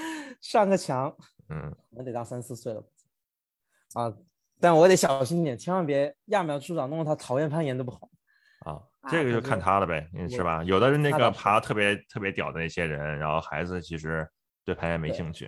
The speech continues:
Speaker 2: 啊，
Speaker 1: 对。
Speaker 2: 其实也就那样了。
Speaker 1: 那倒是，那倒是，
Speaker 2: 嗯。
Speaker 1: 那倒是。我，in general，我，我会觉得攀岩，我并不是说要期望他要爬多好或什么，我就是，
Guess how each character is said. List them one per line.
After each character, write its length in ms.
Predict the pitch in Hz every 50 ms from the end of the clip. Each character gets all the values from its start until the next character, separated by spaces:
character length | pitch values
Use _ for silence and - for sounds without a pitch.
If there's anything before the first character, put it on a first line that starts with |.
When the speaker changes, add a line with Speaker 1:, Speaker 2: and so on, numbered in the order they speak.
| - -
Speaker 2:
啊， 160 | - 65 - -
Speaker 1:
对。 80 | - 78
Speaker 2:
其 60 | - -
实 60 | 85
也 100 | 85 76
就 80 | - 135 131
那 80 | -
样 200 | - - 76 - 117
了。 40 |
Speaker 1:
那 160 | 120 123 120 113
倒 140 | 113 107
是， 180 | 113 - - -
那 60 | 127
倒 0 |
是， 100 | 123 -
Speaker 2:
嗯。 20 | - -
Speaker 1:
那 80 | 139 131 -
倒 140 | - - -
是。 60 | _ _ _ _ _ _ - 170 - - -
我， 200 | 160 160 165 -
in 200 | 190 180 190 185
general， 320 | 180 220 233 233 233 208
我， 220 | 160 131 123 123 127
我 180 | 139 143 131 135
会 140 | 165 143 147
觉 80 | 151
得 100 | 139 135
攀 320 | 131 - - 156 156 160 151
岩， 160 | 143 135 131
我 140 | 127 123 117 - _ _
并 340 | - 185 165 143 131 127 120
不 220 | 117 - 143 147
是 60 | 151 143
说 240 | 139 143 139 131 135 127 - - - - - - - -
要 100 | 151 143
期 300 | - - - - 139 143
望 180 | 147 143 139 131
他 140 | 131 131
要 80 | 127 127
爬 240 | 127 - - 110 117
多 180 | 117 131 127
好 160 | 117 - 127 123
或 140 | 120 117
什 60 | 117 117
么， 100 | 117 117
我 60 | 120
就 100 | 120 131
是， 180 | 131 139 139